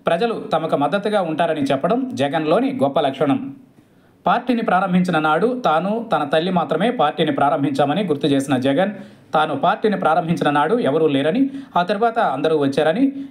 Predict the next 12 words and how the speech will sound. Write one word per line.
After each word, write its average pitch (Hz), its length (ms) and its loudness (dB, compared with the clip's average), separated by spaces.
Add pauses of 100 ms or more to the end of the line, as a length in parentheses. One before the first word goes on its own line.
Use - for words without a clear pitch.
ఇప్పుడు 180 460 0
వీళ్ళు 175 240 2
వెళ్ళిపోతే 214 480 0
కూడా 190 400 2 (320)
తన 156 80 4
పార్టీ 180 440 2
ఆగిపోదని 151 560 0
చెప్పే 143 240 0
ప్రయత్నం 156 460 0
చేశారు. 143 380 0 (340)
అధికారంలో 170 520 2
లేకపోయినా, 160 640 0